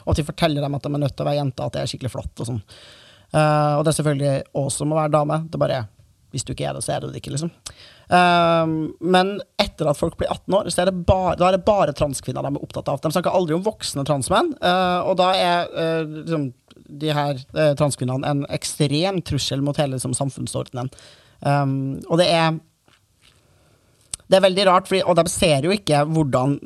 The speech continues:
deres egen retorikk skader dem selv så voldsomt, da, og bare ender opp med at vi får et samfunn hvor alle sammen er opptatt av å police hverandre sitt kjønn,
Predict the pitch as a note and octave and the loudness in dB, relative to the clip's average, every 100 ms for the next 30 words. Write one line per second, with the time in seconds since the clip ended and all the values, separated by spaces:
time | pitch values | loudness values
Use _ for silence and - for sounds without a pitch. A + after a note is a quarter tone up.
0 | - E3 D#3 D#3+ C#3 C#3 - C#3+ C#3+ - | 0 2 4 2 2 0 0 0 0 -4
1 | - - - _ - - - E3 D#3+ C3 | -14 -14 -20 _ -10 -2 4 4 4 0
2 | C3+ - D3 D3 - D#3+ D3+ F3+ F#3 D#3+ | 0 0 0 -2 0 0 2 2 2 -2
3 | - F3+ - F#3 D#3+ E3+ E3 F3+ F3 D#3+ | -2 -4 0 0 4 2 4 2 2 0
4 | C3+ - C#3+ C#3+ D#3 - - C3+ C#3+ D3+ | -2 -2 -2 0 -2 0 0 4 4 2
5 | - - D3 - F3+ D#3+ D#3+ F#3+ F3 D#3+ | 0 -4 -4 -2 0 0 -2 -2 -2 -2
6 | D#3+ E3 C#3+ D3 C#3 D#3+ - A2+ C#3 C#3 | 0 0 0 0 0 -4 -6 -4 -2 -2
7 | C3 D3 C3+ A#2+ B2+ C3 C3 B2 A#2+ - | 2 0 2 -4 -4 -4 -2 -4 -8 -2
8 | E3 F3+ | 2 2